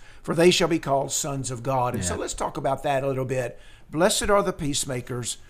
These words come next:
Speaker 1: for they shall be called the sons of God." You know, uh, just can't help but think that the, the, the present environment
Speaker 2: <laughs>
Speaker 1: in the country
Speaker 2: Yeah.
Speaker 1: is hardly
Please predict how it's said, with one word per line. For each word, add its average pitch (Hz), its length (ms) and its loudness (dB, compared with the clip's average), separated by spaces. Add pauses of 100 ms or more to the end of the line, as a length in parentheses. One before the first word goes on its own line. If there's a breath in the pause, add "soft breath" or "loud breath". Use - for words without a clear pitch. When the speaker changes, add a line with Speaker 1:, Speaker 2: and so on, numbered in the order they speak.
Speaker 1:
for - 200 -8
they 151 160 0
shall 156 180 -2
be 147 120 -4
called 143 480 0
the 135 80 -4
sons 147 400 -4
of 123 120 -8
God." 123 420 -2 (840 soft breath)
You - 80 -2
know, 208 220 10 (100)
uh, 175 300 6
just - 360 0
can't 220 180 2
help 208 200 4
but 170 120 -4
think 180 260 2
that 156 300 0
the, 143 180 -4 (100)
the, 131 260 -2 (680)
the 131 240 0
present 240 600 6
environment 156 1040 4
Speaker 2:
<laughs> - 60 -8
Speaker 1:
in 151 220 0
the 135 100 -4
country 135 760 -2
Speaker 2:
Yeah. 85 300 -4
Speaker 1:
is 170 160 0
hardly 214 500 8